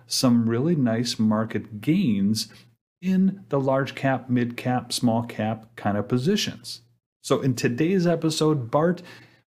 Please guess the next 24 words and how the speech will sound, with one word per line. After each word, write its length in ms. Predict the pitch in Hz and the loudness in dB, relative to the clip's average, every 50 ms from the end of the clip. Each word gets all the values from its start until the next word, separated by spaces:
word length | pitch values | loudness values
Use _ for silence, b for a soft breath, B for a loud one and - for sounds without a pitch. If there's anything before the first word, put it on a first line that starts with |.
| _ _ - | _ _ -2
from, 460 | 120 113 113 113 113 113 113 117 B B B B B B B B B _ - | 0 2 2 2 2 0 -2 -4 B B B B B B B B B _ -6
uh, 300 | 113 107 107 98 78 73 - - _ _ _ _ _ _ _ _ _ _ - | -4 -4 -4 -4 -6 -12 -18 -20 _ _ _ _ _ _ _ _ _ _ -2
is, 220 | 147 147 123 - - | -2 0 0 -2 -4
is 280 | 240 180 175 156 120 | -6 -4 -2 -2 -2
gonna 200 | - 170 160 151 | 0 0 0 0
show 240 | - - - 175 175 | 0 0 -2 -2 -2
it 100 | 170 170 | -2 -4
from 460 | - - - - 165 160 160 156 147 | -6 -10 -2 0 2 2 2 2 0
a 100 | - - | -2 -4
standpoint 920 | - - - - - - 156 175 202 202 190 - - 123 113 110 110 110 - | -4 -4 -6 -4 -4 -2 -2 2 2 0 0 0 0 0 0 2 0 -2 -4
of 440 | - 113 117 117 117 113 110 113 b b b b _ 120 | -2 0 0 2 2 0 -2 -6 b b b b _ -6
diversification. 1300 | 113 123 117 110 110 110 120 131 135 - - 131 - - 127 113 - - - 85 82 - - - - - - _ _ _ _ _ _ _ _ _ _ _ _ | -4 -2 -2 -2 -2 0 0 0 0 0 -2 -4 -4 -4 -6 -6 -6 -8 -8 -8 -8 -8 -12 -14 -14 -18 -20 _ _ _ _ _ _ _ _ _ _ _ _
Bart 340 | 104 101 110 104 107 107 110 | -4 0 2 2 2 2 0
is 180 | 107 104 101 | 0 -2 -2
the 80 | 107 104 | -4 -6
president 520 | - - 123 120 120 120 127 127 123 120 | -2 0 0 0 2 0 0 0 0 0
here, 360 | 117 131 147 185 214 214 - - | 0 0 0 0 -2 -2 -4 -4
co-founder 640 | - - 160 196 190 - 135 113 117 117 107 107 104 | 0 2 2 2 2 0 0 0 0 0 0 0 0
of 140 | 107 104 | -2 -2
Southwest 540 | - - 110 98 98 - - 98 95 - - | -2 -2 -2 -2 -2 -4 -6 -4 -4 -4 -6
Investments. 640 | 101 98 95 98 104 - - 165 170 190 190 - - | -6 -4 -4 -4 -4 -4 -4 -2 -2 -2 -2 -2 -2
And 120 | 127 131 | -4 -2
so, 140 | 123 143 135 | -2 -2 -2
Bart, 340 | 127 - - 190 220 226 220 | -2 -2 -2 -2 -2 -2 -4